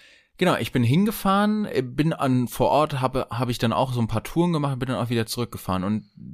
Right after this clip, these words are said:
danach habe ich für mich echt beschlossen, also es war richtig gut, dass ich es gemacht habe,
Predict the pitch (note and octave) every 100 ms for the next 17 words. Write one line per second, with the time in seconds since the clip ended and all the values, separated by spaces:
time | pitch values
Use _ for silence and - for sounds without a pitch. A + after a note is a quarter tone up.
0 | - B2+ D3 E3 F#3+ - E3+ D#3+ - D3+
1 | D3+ E3 - - - E3 E3 E3 - A#2+
2 | - A#2+ F#3+ - F3+ - - F3+ A#3 G3
3 | E3 D3+ D#3 - A#2 C3 - F2 A2 D#3